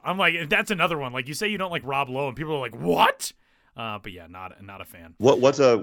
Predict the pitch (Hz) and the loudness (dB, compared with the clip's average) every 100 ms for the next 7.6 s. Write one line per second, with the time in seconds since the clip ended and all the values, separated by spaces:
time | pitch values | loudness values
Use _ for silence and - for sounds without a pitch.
0 | 87 113 117 113 98 95 87 95 85 92 | 2 2 4 2 4 2 2 0 0 -2
1 | 90 78 95 - 62 58 - - 147 143 | -2 -2 -4 -4 -6 -6 -10 -10 -6 -2
2 | 139 139 139 135 110 104 104 110 - 87 | -2 0 -2 0 2 4 4 2 0 0
3 | 82 85 98 107 - 160 - - 175 - | 0 2 -2 -4 -6 -4 -4 2 2 2
4 | - 151 135 151 135 120 107 98 95 90 | -6 -8 -6 -6 -6 -8 -10 -14 -18 -20
5 | _ 110 98 90 87 85 90 87 85 - | _ -14 -14 -14 -16 -16 -16 -14 -14 -14
6 | 90 107 - - - 147 139 135 135 135 | 2 2 2 -6 -4 0 2 2 2 0
7 | 135 - 147 285 392 | -2 -8 -4 2 4